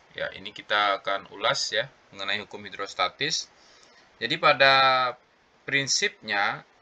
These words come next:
semakin suatu benda semakin berada pada kedalaman tertentu akan mengalami tekanan hidrostatis yang semakin besar, ya.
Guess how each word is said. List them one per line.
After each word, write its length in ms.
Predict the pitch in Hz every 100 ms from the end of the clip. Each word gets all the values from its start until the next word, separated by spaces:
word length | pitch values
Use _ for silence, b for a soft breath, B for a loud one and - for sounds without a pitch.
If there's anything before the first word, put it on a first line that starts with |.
| _
semakin 1040 | - 131 131 131 - 170 180 185 180 180
suatu 960 | - - 139 131 - - 135 131 123 120
benda 560 | 117 156 - 381 - - _ _ _ _ _ _ _ _ _ _
semakin 720 | - 120 123 123 - 139 135
berada 560 | 123 131 117 107 120 120
pada 320 | 123 117 117
kedalaman 560 | 117 113 113 110 110 -
tertentu 560 | 107 - 98 147 156
akan 400 | 120 - 123 120
mengalami 480 | 117 113 110 113 127
tekanan 480 | - - 110 110 117
hidrostatis 800 | 113 - 110 - 101 - 131 -
yang 240 | 104 95
semakin 560 | 92 110 95 - 95 87
besar, 400 | - 90 87 -
ya. 240 | 95 117